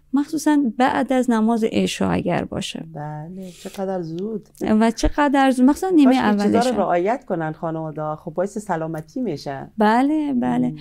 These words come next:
Speaker 1: خب، بعد نگاه کنیم که الان برنامه‌هایی که سمت شب هستش، نگاه می‌کنن ساعت چند بجه می‌شه؟ یازده بجه می‌شه.
Speaker 2: آره، هم این سریالا رو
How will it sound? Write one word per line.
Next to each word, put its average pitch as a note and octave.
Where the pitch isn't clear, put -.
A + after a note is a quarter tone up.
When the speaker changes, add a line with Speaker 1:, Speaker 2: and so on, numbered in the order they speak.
Speaker 1:
خب، C#4
بعد C#4+
نگاه C#4+
کنیم D4+
که C#4+
الان B3
برنامه‌هایی A3+
که A#3
سمت G#3+
شب B3
هستش، D4
نگاه A3+
می‌کنن C#4+
ساعت A3+
چند C#4
بجه D#4
می‌شه؟ C#4+
یازده F#3
بجه F#3+
می‌شه. G#3
Speaker 2:
آره، D#3+
هم D#3+
این G3+
سریالا F3+
رو A3+